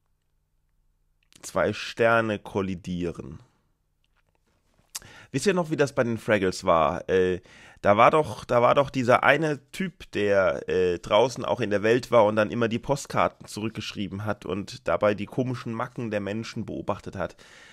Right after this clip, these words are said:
Wie hieß denn der nochmal? Das könnt ihr vielleicht in die Kommentare schreiben, um mich aufzuklären. Mir ist nämlich gerade entfallen, wie der nochmal hieß. Ähm, und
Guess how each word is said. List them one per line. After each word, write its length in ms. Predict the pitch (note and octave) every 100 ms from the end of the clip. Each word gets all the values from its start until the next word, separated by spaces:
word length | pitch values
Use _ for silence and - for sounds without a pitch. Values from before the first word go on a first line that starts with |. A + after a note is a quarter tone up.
| - _
Wie 100 | G#2+
hieß 300 | A#2 E3 -
denn 220 | A2 F#2+
der 220 | F2+ D#2+
nochmal? 480 | D2+ D#2+ - C#2+ A#1
Das 140 | C2 -
könnt 180 | A2
ihr 80 | A2+
vielleicht 320 | A2 G#2+ A2
in 60 | -
die 80 | G2+
Kommentare 680 | A2 G2 F2 A#2 A#2+ A2+
schreiben, 720 | G2+ - D#2+ C#2+ A2+ G#2+ G2+ E2+
um 220 | F#2 F#2
mich 260 | F#2+ - - _ _ _
aufzuklären. 1160 | - G2 - - G#2+ G2+ F#2 E2+ E2+ E2+ F#2+ -
Mir 180 | - -
ist 140 | D#2 G2+
nämlich 220 | F#2+ -
gerade 280 | F2+ G2 D#2
entfallen, 640 | F2+ - G#2 G2+ A2+ A2
wie 100 | G2+
der 140 | G2+
nochmal 340 | F#2 F#2 F2+ F#2
hieß. 500 | G2 G2+ B2 - - _ _ _ _ _ _ _ _ _ _
Ähm, 520 | F2 F2+ F2 F2+ F2+ F#2 _ _ _ _ _
und 720 | F2+ F2+ E2+ E2+ F2 - -